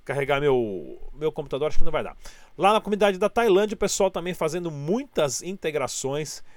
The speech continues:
Inclusive a Tailândia que recebeu fundos, né, ah, da tesouraria, ah, do Dash Dinheiro Digital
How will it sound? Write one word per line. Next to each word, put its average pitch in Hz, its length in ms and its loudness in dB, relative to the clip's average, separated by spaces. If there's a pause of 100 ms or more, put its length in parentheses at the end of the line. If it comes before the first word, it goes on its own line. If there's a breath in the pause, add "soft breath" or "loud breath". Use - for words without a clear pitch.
(240 soft breath)
Inclusive 131 680 -4
a 139 80 2
Tailândia 139 460 0
que - 120 -10
recebeu 127 720 -2
fundos, 147 640 -4
né, 123 220 -2 (520 soft breath)
ah, 113 280 -2
da 135 140 -2
tesouraria, 143 720 0
ah, 101 260 -8
do 107 140 -8
Dash 127 280 6
Dinheiro 131 220 4
Digital 147 380 -2